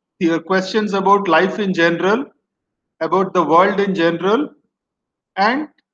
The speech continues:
<clears throat> it always influences other fields of study. There has also been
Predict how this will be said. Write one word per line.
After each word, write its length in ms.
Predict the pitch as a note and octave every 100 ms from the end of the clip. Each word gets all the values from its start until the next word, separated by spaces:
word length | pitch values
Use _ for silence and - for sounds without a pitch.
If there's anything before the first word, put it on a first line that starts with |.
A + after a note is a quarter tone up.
| _ _ _ _ _ -
<clears throat> 320 | A3+ G#3 - _
it 160 | F#3+ F#3
always 540 | F#3 F#3+ G3 A3+ A3
influences 760 | E3+ E3+ - F#3+ F#3+ F#3 G3+ G3
other 280 | D3 E3 F3
fields 400 | D#3+ D#3+ E3 D3
of 340 | D3 G#3+ - _ _ _
study. 400 | - D#3+ A#2+ G#2 _ _ _ _ _ _ _ _ _ _ _ _ _ _ _ _ _ _ F#3+
There 260 | A#3+ C#4
has 260 | A#3 B3+ G#3+
also 420 | F#3+ G3 - C4+
been 400 | F#3 G#3+ A#3+